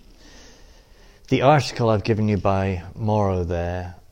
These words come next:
would be one reference, and you've got a digital copy on Populi if you want to download it, um, that you could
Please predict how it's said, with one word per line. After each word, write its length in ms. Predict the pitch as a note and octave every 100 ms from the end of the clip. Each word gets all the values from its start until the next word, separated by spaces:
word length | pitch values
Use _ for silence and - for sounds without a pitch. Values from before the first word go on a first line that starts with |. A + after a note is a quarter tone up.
| - _ _ - -
would 280 | A#2+ G#2+ F#2+
be 400 | G2 F#2+ F#2+ - - - - - - -
one 320 | G#2 A2 G2+
reference, 640 | G2 F#2 - G2 - -
and 180 | F#2 F#2+
you've 180 | F#2 -
got 180 | G2 F#2+
a 60 |
digital 420 | F2+ F#2+ - F#2+
copy 320 | E2 F#2+ E2+ F2+
on 140 | F2
Populi 460 | - F2+ - E2+ E2+
if 140 | E2+
you 120 | F2
want 140 | E2+ E2+
to 80 | F2
download 560 | E2+ F2 E2+ E2+ E2+
it, 320 | E2+ - - - -
um, 520 | F#2+ F2+ F2 E2+ F2 E2+ - - - - - - -
that 120 | G#2
you 120 | G2+ G2
could 300 | G2+ F2+